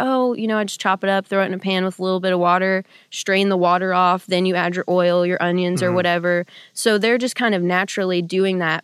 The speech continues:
Speaker 1: part where you cook out some of the toxic properties. Um, but yeah, you, you talk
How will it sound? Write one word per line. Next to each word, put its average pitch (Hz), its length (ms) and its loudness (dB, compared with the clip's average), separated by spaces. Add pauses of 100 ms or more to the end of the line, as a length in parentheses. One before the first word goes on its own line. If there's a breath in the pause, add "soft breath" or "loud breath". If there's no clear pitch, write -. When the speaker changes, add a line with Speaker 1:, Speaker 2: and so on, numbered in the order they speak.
(120)
Speaker 1:
part 190 280 0
where 180 80 0
you 170 180 -2
cook 185 280 -4
out 170 260 -2
some 175 180 -4
of 175 60 -4
the 170 80 -6
toxic - 460 -6
properties. 175 760 -4 (460 loud breath)
Um, 175 520 2 (220)
but 220 220 0
yeah, 240 260 4
you, 196 340 0
you 220 160 -2
talk 226 300 -2